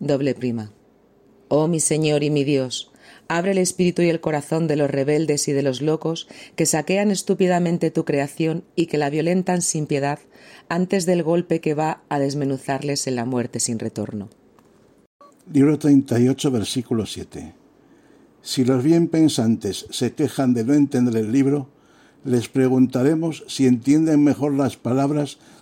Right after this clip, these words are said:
Speaker 2: de sus escrituras reveladas.
Speaker 1: Siete prima.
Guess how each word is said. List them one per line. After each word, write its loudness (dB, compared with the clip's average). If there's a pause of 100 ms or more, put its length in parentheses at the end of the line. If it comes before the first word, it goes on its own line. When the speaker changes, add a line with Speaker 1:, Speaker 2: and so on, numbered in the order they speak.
Speaker 2:
de 0
sus 0
escrituras 0
reveladas. -6 (800)
Speaker 1:
Siete 2
prima. -4